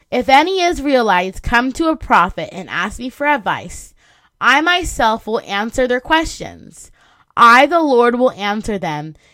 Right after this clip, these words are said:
even if they still have their filthy idols, even if they kept the things that made them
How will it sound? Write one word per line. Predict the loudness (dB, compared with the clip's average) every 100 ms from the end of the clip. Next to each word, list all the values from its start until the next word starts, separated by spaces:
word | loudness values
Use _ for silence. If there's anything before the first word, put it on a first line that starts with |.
| _ -6
even | -2 0 2
if | 2 0
they | -2
still | -2 -8 -10 -2 6 8 8
have | 6 4 4
their | 0
filthy | 0 -2 0
idols, | 2 2 2 -6 -12 -16 -20 _ _ -20 _ -2
even | 0 2 2
if | 2
they | 0
kept | 0 2 2 2
the | -6
things | -2 -2 -2 -4 -8 -10 -20 _ _ _ _ _ _ _ _
that | -4 -2 -2
made | -2 0 0
them | 0 0 0 -4